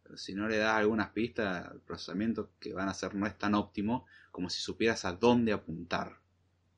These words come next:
Entonces, por ahí enfocarse mucho en la práctica tiende a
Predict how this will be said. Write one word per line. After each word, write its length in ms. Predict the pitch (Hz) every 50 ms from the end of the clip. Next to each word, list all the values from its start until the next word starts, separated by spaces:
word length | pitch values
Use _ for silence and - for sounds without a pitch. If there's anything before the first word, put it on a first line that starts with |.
| _ _ _
Entonces, 440 | _ - - - - 95 95 - -
por 140 | - 90
ahí 60 | 90 92
enfocarse 380 | 95 - - - 92 - -
mucho 300 | 87 90 104 117 - -
en 40 | 127
la 80 | - -
práctica 360 | 139 139 135 - - 139 -
tiende 300 | - 98 95 98 101 98
a 300 | 98 104 113 123 123